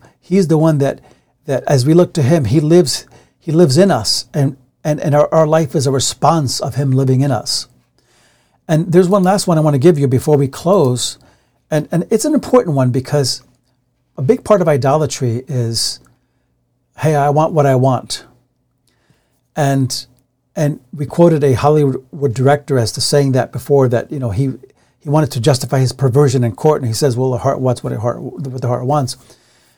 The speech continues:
But here, here is that, that, that last one I want to give you. I can learn to be content. And there are scriptures that speak of this, but much of idolatry happens because we are obsessed with having more,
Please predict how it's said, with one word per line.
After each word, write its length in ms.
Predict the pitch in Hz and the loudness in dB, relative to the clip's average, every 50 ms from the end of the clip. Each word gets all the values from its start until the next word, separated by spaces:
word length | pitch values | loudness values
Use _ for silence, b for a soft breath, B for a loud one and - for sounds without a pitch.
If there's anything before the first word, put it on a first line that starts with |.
| b b b | b b b
But 100 | - 123 | -6 -2
here, 280 | 92 - - 202 233 - - | 0 2 4 2 2 2 -2
here 240 | - - 196 214 214 | -4 -2 2 2 2
is 120 | 170 139 | 2 2
that, 240 | 165 151 - - _ _ _ - | 2 0 0 -2 _ _ _ -10
that, 260 | 139 135 - - _ _ _ _ _ _ _ _ _ _ _ _ _ _ | -8 -8 -8 -10 _ _ _ _ _ _ _ _ _ _ _ _ _ _
that 160 | 139 147 - | -10 -8 -6
last 280 | 139 143 156 147 - - | -4 -4 -4 -4 -4 -2
one 120 | 170 147 | -2 0
I 40 | 131 | 0
want 120 | 131 131 | 0 0
to 40 | 127 - | -2 -2
give 180 | 135 131 120 | -2 -4 -4
you. 160 | 120 123 127 - _ _ _ _ _ _ _ _ _ _ _ _ _ _ _ _ _ _ _ _ | -4 -8 -10 -14 _ _ _ _ _ _ _ _ _ _ _ _ _ _ _ _ _ _ _ _
I 120 | - 156 165 | -2 -2 0
can 160 | - 175 147 | 0 0 0
learn 340 | 143 147 156 156 151 135 127 | 2 2 2 2 0 0 0
to 100 | - 123 | 0 0
be 120 | 131 131 | 0 0
content. 600 | 131 - 127 117 - - 123 113 98 - - - _ _ _ _ _ _ _ _ _ _ _ _ _ _ _ _ _ _ _ _ _ _ _ _ - B B B B B B B B _ | 0 -2 -4 -4 -2 -2 -4 -4 -4 -8 -12 -12 _ _ _ _ _ _ _ _ _ _ _ _ _ _ _ _ _ _ _ _ _ _ _ _ -20 B B B B B B B B _
And 120 | 151 151 | -2 2
there 80 | 160 156 | 2 2
are 40 | 127 | 2
scriptures 600 | - - 190 180 - - 165 143 127 104 - - | 2 2 0 0 2 0 0 0 0 -2 -4 -2
that 240 | - 151 - - 269 | -2 -2 -2 -2 -6
speak 320 | - - - 202 208 - | -8 -4 -2 -2 0 0
of 80 | 165 131 | 0 0
this, 180 | 123 135 127 - | 0 0 -2 -2
but 200 | - 143 - 170 | -4 -6 -4 0
much 300 | 135 151 180 185 - - | 0 0 0 0 -2 -2
of 140 | 196 143 | 0 0
idolatry 560 | 156 151 139 135 147 160 214 180 - - 151 127 | 0 0 0 0 -2 -2 -2 -4 -4 -4 -6 -6
happens 540 | - - - 185 - - 151 127 120 110 | -6 -4 -2 -4 -2 -2 -4 -4 -4 -4
because 420 | 104 135 127 - - 147 135 113 120 | -6 -6 -8 -6 -4 -4 -4 -2 -2
we 220 | 123 139 160 175 | 0 0 0 0
are 200 | - 147 135 123 | 0 -2 -2 -2
obsessed 680 | 113 - - - - - 196 170 220 - - - - 277 | -2 -4 -6 -6 -4 -2 -2 -2 -2 -4 -6 -6 -6 -4
with 180 | 160 139 131 | -4 -4 -4
having 360 | - - 139 120 127 127 120 117 | -4 -4 -4 -2 0 0 0 0
more, 480 | 117 131 151 170 180 190 208 202 - | 0 2 2 2 2 2 0 -2 -8